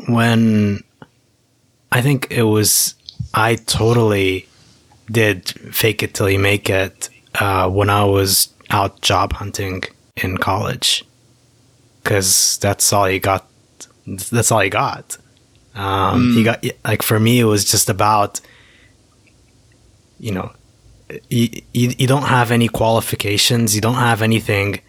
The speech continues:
Speaker 1: and it's just about presenting yourself in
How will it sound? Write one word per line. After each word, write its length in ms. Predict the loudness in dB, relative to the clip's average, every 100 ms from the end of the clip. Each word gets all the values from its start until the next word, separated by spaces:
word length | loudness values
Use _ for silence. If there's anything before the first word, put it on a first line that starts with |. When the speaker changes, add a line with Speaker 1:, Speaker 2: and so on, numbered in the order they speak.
| _ -2
Speaker 1:
and 140 | 0
it's 100 | 2
just 200 | 0 0
about 460 | 0 2 2 0 -8 _
presenting 580 | -8 -4 -2 -2 0 0
yourself 760 | 2 0 2 0 0 -4 -10 -12 _ _ _ _
in 560 | 0 2 4 4 2